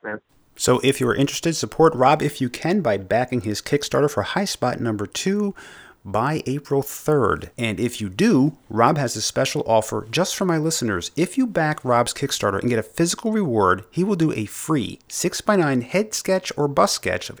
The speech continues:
Speaker 2: any character you would like if you mention our interview. Now, normally a six-by-nine sketch backer reward is forty dollars, but you can get one free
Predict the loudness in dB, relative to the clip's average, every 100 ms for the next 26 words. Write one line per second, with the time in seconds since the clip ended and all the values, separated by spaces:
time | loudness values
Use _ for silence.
0 | 0 2 2 0 0 2 -2 -2 -2 0
1 | 2 2 2 -4 _ _ _ -2 0 2
2 | 2 2 0 -2 -2 -2 2 0 0 -4
3 | -6 -10 _ _ -4 0 2 4 4 4
4 | 2 -2 -2 -4 -2 0 0 -2 -2 -2
5 | -2 -2 -2 2 2 4 2 0 -4 -2
6 | 2 2 2 0 -4 -6 0 2 0 2
7 | 2 2 0 -4 -4 -10 -4 0 2 0
8 | -4